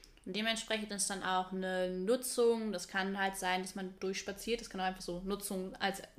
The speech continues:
Erholungsgebiet sozusagen sein, nur dann erlaubt ist, wenn es mit dem Schutz vereinbar ist. Also ich muss jetzt gerade auch dran denken, ähm, bei Rad auf Zell oder generell am Bodensee ist ja auch super viel Naturschutzgebiet am Ufer.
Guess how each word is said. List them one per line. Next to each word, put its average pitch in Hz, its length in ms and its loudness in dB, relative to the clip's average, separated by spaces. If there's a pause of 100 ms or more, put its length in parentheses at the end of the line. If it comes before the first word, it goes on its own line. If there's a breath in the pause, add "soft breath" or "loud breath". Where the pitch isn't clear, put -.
(320)
Erholungsgebiet 233 720 2
sozusagen 214 420 0
sein, 208 300 2 (380 loud breath)
nur 220 160 2
dann 226 200 6
erlaubt 202 360 4
ist, 196 180 -4
wenn 196 100 2
es 196 140 -4
mit 190 100 -4
dem 190 140 -2
Schutz 190 320 -4
vereinbar 170 680 -2
ist. 165 320 -8 (300 loud breath)
Also 170 160 -4
ich - 80 -6
muss 247 80 -2
jetzt 240 200 -2
gerade 208 240 2
auch 202 60 -4
dran 196 220 -2
denken, 190 760 -2 (120)
ähm, 180 760 0 (220)
bei 175 920 0 (260)
Rad 175 160 2
auf 175 120 -4
Zell 220 280 2
oder 202 100 2
generell 180 340 -2
am 175 120 -2
Bodensee 214 520 2
ist 214 100 0
ja 190 120 0
auch 185 60 -8
super 214 360 -4
viel 208 560 0
Naturschutzgebiet 208 920 -6
am 294 160 -2
Ufer. 214 480 0